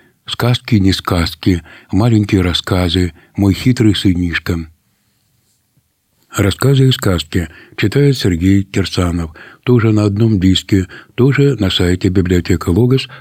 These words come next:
формат Л К Ф. Имеется плоскопечатное издание книги тысяча девятьсот восемьдесят первого года.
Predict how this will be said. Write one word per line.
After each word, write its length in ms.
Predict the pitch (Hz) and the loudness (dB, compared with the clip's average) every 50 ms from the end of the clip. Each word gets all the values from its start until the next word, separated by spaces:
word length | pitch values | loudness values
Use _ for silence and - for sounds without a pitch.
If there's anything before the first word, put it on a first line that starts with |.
| - - | -10 -6
формат 420 | - 90 87 82 85 85 85 - | -4 -2 -2 -2 -2 -4 -4 -2
Л 80 | 92 90 | -4 -2
К 140 | - - 92 | -2 0 0
Ф. 240 | 85 82 82 80 80 - - _ _ _ _ _ _ _ - | 0 0 0 -2 -6 -10 -20 _ _ _ _ _ _ _ -4
Имеется 720 | 101 101 104 107 107 104 98 98 - - 98 92 90 90 | -2 0 2 2 2 0 0 -2 -2 -2 0 0 0 -4
плоскопечатное 960 | - - 104 98 92 - - 98 - 107 - - 95 85 80 95 87 87 87 | -4 -2 0 0 0 0 -2 -2 -2 -2 -2 -2 -2 -2 -2 -2 -2 -2 -2
издание 460 | 85 82 90 95 98 98 104 113 113 113 | -2 -2 0 0 0 2 2 2 0 0
книги 480 | - 110 110 120 117 110 123 127 123 - - - - - _ _ | 0 2 2 2 2 4 2 0 0 -2 -8 -20 -20 -20 _ _
тысяча 320 | - 131 139 127 - - 98 | -2 -2 -2 -2 -2 -2 0
девятьсот 440 | 87 85 82 - - 120 120 - | 0 0 -2 -2 -2 -2 -2 0
восемьдесят 600 | 95 92 98 - - 104 95 104 104 - 98 95 - | 0 0 0 0 0 -2 -2 -2 -2 -2 -4 -4 -2
первого 420 | - - 85 85 87 87 85 82 | 0 0 0 2 2 2 2 0
года. 340 | 78 85 82 78 87 82 | 0 -2 -4 -2 -4 -6